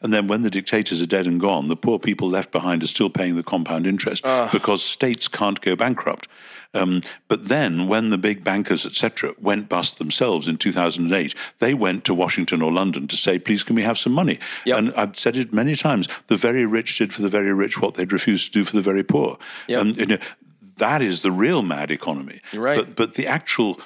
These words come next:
Speaker 1: wise economy would be, and it's written right across the New Testament, "Forgive us our debts as we forgive our debtors."
Speaker 2: Yes.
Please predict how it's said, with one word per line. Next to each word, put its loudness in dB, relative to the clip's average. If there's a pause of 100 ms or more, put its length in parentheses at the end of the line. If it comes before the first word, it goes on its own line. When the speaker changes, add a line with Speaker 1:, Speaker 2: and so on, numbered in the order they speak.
(120)
Speaker 1:
wise 2
economy -6 (220)
would 2
be, -2 (200)
and -2
it's -4
written -2
right 2
across 0
the 0
New 4
Testament, -2
"Forgive 0
us 0
our 2
debts -2
as 0
we 2
forgive -2
our 0
debtors." 0
Speaker 2:
Yes. 0